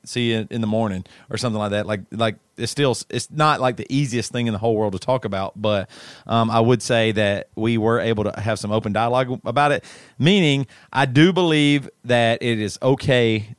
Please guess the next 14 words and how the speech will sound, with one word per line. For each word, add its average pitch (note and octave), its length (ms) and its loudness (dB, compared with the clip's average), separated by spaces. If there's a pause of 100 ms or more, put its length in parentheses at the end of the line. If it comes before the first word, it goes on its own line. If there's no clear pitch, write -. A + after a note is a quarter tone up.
to G#2 420 2
masturbate G#2+ 680 0
and A2 120 -8
think A2 140 -4
about G2+ 240 -2
your G2 80 -8
spouse, G2 420 -6
but C3 540 2
I A#2+ 80 -2
will B2 180 -2
say A#2+ 440 0 (160)
sometimes D3 340 -2
it's A2 100 -6
hard. A#2 380 -2